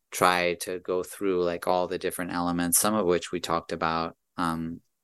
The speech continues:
today. And, but of course, our website does have a lot of information.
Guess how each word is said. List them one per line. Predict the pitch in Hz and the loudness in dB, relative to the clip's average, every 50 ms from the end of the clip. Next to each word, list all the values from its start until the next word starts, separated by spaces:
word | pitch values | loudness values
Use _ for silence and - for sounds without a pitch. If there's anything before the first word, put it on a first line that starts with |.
| _ - | _ -4
today. | - 92 82 87 82 82 82 82 82 85 - _ _ _ _ _ _ _ _ | -2 -2 0 2 2 2 2 0 -2 -4 -8 _ _ _ _ _ _ _ _
And, | 90 90 87 85 82 82 82 80 82 80 82 85 85 - _ - | 0 2 4 4 4 4 4 2 0 -2 -2 -4 -6 -8 _ 2
but | 101 95 92 | 4 4 4
of | 87 - | 2 0
course, | - 104 90 85 - | 0 0 0 2 0
our | 85 | -2
website | 87 87 87 85 - - 87 87 85 | 0 0 -2 -2 -2 -2 -2 -2 -2
does | - 87 85 82 | -2 -4 -4 -4
have | - 87 87 - | -4 -6 -6 -4
a | 87 | -2
lot | 87 85 85 87 | -2 0 0 -2
of | 90 - | -4 -6
information. | 92 87 85 - 85 87 87 87 85 - - 85 87 87 92 | -10 -10 -8 -6 -4 -4 -2 -2 -2 -2 -2 -2 -2 -2 -4